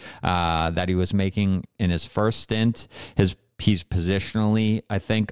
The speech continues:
a lot better than he was the first time around. He's on the right side of the puck more than he was,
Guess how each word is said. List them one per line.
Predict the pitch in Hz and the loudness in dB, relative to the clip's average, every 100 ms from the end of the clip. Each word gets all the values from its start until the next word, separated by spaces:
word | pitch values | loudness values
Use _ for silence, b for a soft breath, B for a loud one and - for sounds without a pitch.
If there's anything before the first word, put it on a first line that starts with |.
| - | -2
a | |
lot | 92 95 98 | 0 0 0
better | - 101 107 | 0 0 2
than | 101 101 | 0 0
he | 107 | 0
was | 101 104 104 101 | 2 0 0 -2
the | 104 | -2
first | 101 101 - | -2 -2 -2
time | 98 101 | 0 2
around. | 98 101 104 98 | 2 2 2 2
He's | 85 | 0
on | 90 | 0
the | 85 | 0
right | 87 95 | 0 -2
side | - 95 95 | 0 0 0
of | |
the | 87 | -2
puck | - 90 92 | -2 -2 -2
more | 98 85 90 92 | -2 0 0 0
than | 95 90 87 B B B - | 0 -2 -2 B B B -4
he | 101 | 0
was, | 95 98 98 92 - | 2 2 0 -2 -8